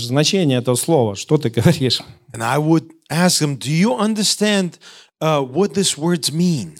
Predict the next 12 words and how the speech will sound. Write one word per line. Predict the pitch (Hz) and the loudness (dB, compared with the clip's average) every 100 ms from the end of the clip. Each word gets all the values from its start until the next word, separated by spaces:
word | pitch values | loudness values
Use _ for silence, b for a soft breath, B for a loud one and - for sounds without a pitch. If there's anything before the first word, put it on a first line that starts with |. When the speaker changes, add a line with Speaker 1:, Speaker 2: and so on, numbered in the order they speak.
| - | -2
Speaker 1:
То | |
есть | 113 - | 0 0
важно | 131 185 185 170 151 | 0 0 2 0 -2
понимать | - 151 175 190 147 | -2 -2 0 0 0
всё, | - 160 | -2 -2
что | 160 | 0
мы | 156 151 | 0 0
делаем. | 160 120 104 | 0 0 -2
Зачем | 127 - 185 | 0 0 2
мы | 123 | 0
это | 107 | -2
делаем? | 107 104 92 | -4 -4 -6